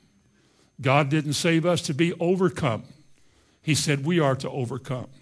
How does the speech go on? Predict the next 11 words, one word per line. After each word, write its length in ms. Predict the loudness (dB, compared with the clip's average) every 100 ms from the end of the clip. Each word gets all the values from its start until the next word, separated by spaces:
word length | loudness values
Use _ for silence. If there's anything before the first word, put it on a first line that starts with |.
| _ _ _ _ _ _ _ _ _ _
In 80 | -10
fact, 340 | -4 -2 -2 -2
right 220 | -4 -4
before 580 | -6 -2 2 2 0 -4 -18 -20 -20 -20 _
he 140 | -2 0
went 240 | 0 -2
to 100 | -2
the 120 | -4
cross, 600 | 0 4 4 2 -2 -4 -8 -20 -20 -20 _ _ _ _ _ _ _ _ _ _ _ -6
Jesus 340 | -2 0 -2
said, 380 | -2 -2 -2 -6